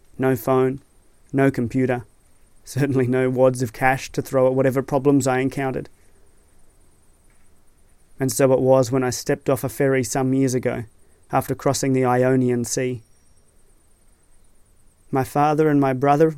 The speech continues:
I knew, were three hours away in Florence. At the port I stuck a thumb out,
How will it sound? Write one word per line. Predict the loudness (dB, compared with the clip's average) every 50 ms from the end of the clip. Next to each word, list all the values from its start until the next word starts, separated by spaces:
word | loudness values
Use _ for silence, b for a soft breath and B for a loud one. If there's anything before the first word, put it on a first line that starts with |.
| -6 -6
I | -4
knew, | 0 2 4 4 4 2 0 -4
were | -6 -8 -8
three | -2 0 2 4 4
hours | 4 4 2 2 0 0 0
away | 0 0 0 0 0
in | -2 -2
Florence. | -2 -4 -4 -4 -2 -4 -8 -10 -14 -20 -20 -20 -20 _ _ _ _ _ _ _ _ _ _ _ _ _ _ _ _ _ -20 _ -20 _ _ -20 -20 _ _ -20 -20 _ _ -4
At | -2 0
the | 0 0
port | 2 2 4 4 4 4
I | 2 0
stuck | -2 -6 -4 -4 -4 -4 -4
a | -6
thumb | -4 -2 -2 0 0
out, | 0 -2 -4 -8